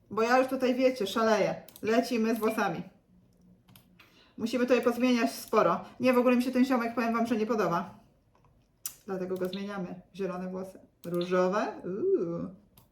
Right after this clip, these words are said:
To jest to. Lecimy dalej. Robimy mu czarne włosy. Może takie? O nie, kurczę.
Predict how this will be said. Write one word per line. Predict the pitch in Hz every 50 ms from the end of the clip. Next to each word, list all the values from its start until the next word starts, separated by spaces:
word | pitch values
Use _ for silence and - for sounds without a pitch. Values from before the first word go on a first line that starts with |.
| _ _ _ - _ _ _ _ _ _ _ _ _ _ _ _ _ _ _ _ _ _ _ _
To | - 180
jest | 175 170 - -
to. | - 240 - - - - _ _ - - - - - - - -
Lecimy | 208 214 220 262 240 214 220
dalej. | 202 226 226 208 175 170 180 - - - - - - - - _ _ _ _ _ _ _ _ _ _ _ _ - - -
Robimy | - 214 208 226 226 226 240 220
mu | 214 214
czarne | 214 247 233 226 220 226 -
włosy. | 226 202 208 208 - 208 202 214 254 269 - - - - _ _ _ _ _ _ _ _ _ _ _ _ _ - - - - - - _ _ _ _ _ _ _ _ -
Może | 196 196 190 190 185
takie? | 190 190 190 - 208 214 254 269 - - - -
O | 214
nie, | 214 226 240 226 214 196 190
kurczę. | - 269 262 214 196 196 - - 220 208 202 196 185 180 180